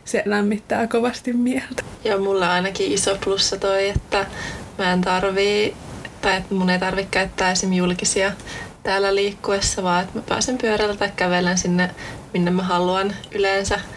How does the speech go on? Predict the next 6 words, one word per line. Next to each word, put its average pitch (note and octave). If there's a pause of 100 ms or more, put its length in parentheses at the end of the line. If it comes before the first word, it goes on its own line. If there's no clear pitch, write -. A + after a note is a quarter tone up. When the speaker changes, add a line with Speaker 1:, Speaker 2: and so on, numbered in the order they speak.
(120)
Speaker 2:
ja E3
melko F3
nopeasti, G3
että F#3 (260)
mä G3
en G3+